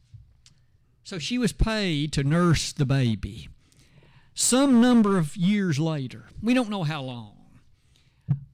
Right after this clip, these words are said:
but finally the time came when it was time to present that baby to the Pharaoh, and the baby became the s-, son of the Pharaoh's daughter. At this point,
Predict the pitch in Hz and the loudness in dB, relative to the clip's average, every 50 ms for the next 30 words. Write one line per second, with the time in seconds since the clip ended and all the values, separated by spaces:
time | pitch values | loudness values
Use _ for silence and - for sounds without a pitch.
0 | _ _ _ - 151 151 139 - 175 185 196 208 208 208 190 175 - - 170 190 | _ _ _ -10 -10 -10 -6 -2 0 0 2 2 0 0 -2 -4 -4 -4 -4 -4
1 | 196 190 180 160 - - 190 214 214 208 196 180 160 - 160 175 180 196 202 170 | -4 -4 -6 -6 -6 -6 -6 -4 -4 -4 -4 -4 -2 -2 -2 -2 -2 -4 -6 -6
2 | 170 147 - - 180 185 202 208 196 170 - 175 160 127 165 208 214 160 - 185 | -8 -10 -8 -4 -4 -2 -2 -2 -4 -2 0 0 0 4 4 2 2 2 0 -2
3 | 196 190 - 170 156 175 196 214 214 180 180 - 175 143 147 139 202 214 220 226 | -2 -2 -2 -4 -2 -2 -2 -2 -4 -6 -6 -8 -8 -10 -10 -10 -8 -6 -6 -6
4 | 220 185 175 180 185 196 214 - 190 214 233 262 294 285 226 170 190 226 214 214 | -6 -8 -8 -8 -8 -8 -8 -10 -14 -14 -14 -12 -10 -10 -10 -10 -10 -10 -12 -12
5 | 165 196 208 247 269 247 277 269 240 254 - - - 214 220 220 233 226 214 190 | -12 -10 -8 -8 -8 -8 -8 -10 -10 -10 -12 -12 -12 -12 -10 -10 -10 -10 -10 -10
6 | 165 - - - - - _ _ _ _ _ _ _ _ - - - 190 190 196 | -10 -10 -10 -12 -12 -14 _ _ _ _ _ _ _ _ -10 -8 -8 -6 -6 -8
7 | 190 180 147 143 139 - 175 175 165 151 160 147 127 113 127 131 127 123 110 110 | -8 -8 -8 -10 -10 -8 -8 -8 -6 -6 -6 -8 -8 -8 -8 -10 -10 -10 -12 -16
8 | - - - - - _ _ _ _ _ _ _ _ _ _ _ _ _ _ _ | -20 -20 -20 -20 -20 _ _ _ _ _ _ _ _ _ _ _ _ _ _ _
9 | _ _ _ _ _ _ _ _ _ _ _ _ _ _ _ _ _ _ _ _ | _ _ _ _ _ _ _ _ _ _ _ _ _ _ _ _ _ _ _ _
10 | _ _ _ _ _ - _ _ _ _ _ _ - - _ _ _ - - - | _ _ _ _ _ -20 _ _ _ _ _ _ -20 -20 _ _ _ -16 -8 -8
11 | 123 - - 165 143 - - - - 151 156 170 180 175 - | -6 -4 -2 -2 -2 -2 -2 -4 -4 -4 -4 -6 -8 -8 -12